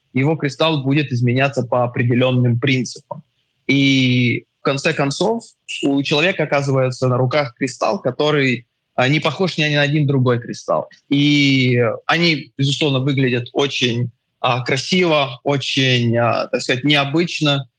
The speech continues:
И, как я уже сказал, ни один кристалл не похож на другой. То есть, с одной стороны, мы создаем комьюнити владельцев кристаллов, которые вместе занимаются чем-то и изменяют свои кристаллы, а с другой стороны,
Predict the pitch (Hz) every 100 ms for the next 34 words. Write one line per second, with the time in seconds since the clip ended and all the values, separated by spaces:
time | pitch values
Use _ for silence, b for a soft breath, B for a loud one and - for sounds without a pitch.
0 | _ _ 151 147 151 143 139 131 131 147
1 | 139 131 127 135 113 - _ _ 147 135
2 | 143 139 123 120 135 123 120 120 107 101
3 | - 131 120 - - 156 147 131 135 127
4 | 123 123 135 127 127 127 123 - _ _
5 | - 143 147 131 117 120 123 123 - -
6 | 131 - 135 117 117 117 123 120 120 139
7 | 131 - - 117 - _ 127 135 135 131
8 | 127 123 - 127 123 131 127 131 131 123
9 | 120 127 127 - 143 120 254 247 - _
10 | _ _ - 139 131 131 143 143 175 -
11 | 135 131 147 151 127